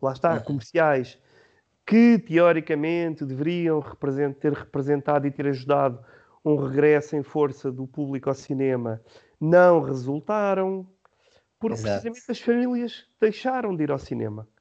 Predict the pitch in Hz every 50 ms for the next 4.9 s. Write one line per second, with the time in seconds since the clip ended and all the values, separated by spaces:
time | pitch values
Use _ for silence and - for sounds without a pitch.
0 | _ - 101 98 - - 95 95 92 92 92 92 95 - - _ _ 143 143 -
1 | 208 180 180 190 190 180 185 185 185 185 190 190 170 - _ _ _ _ _ _
2 | _ _ _ _ - - 123 131 131 127 135 123 123 127 127 127 123 - - 131
3 | 123 120 120 117 117 117 113 113 117 113 _ _ _ _ _ _ - - _ _
4 | _ _ _ - - 202 208 208 208 196 202 180 156 135 123 - -